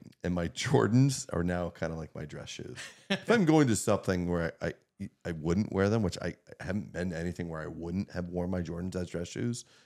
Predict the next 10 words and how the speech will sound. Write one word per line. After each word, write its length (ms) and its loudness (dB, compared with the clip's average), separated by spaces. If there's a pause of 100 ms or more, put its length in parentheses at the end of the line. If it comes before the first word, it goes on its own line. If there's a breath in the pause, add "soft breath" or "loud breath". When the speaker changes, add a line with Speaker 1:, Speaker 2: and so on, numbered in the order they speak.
(580 soft breath)
Speaker 1:
'cause 160 6
I 60 6
feel 180 2
like 180 2
life 300 -2
has 140 -8
changed, 400 -8
right? 300 -6
Speaker 2:
Yeah. 160 2
Speaker 1:
Like, 120 -6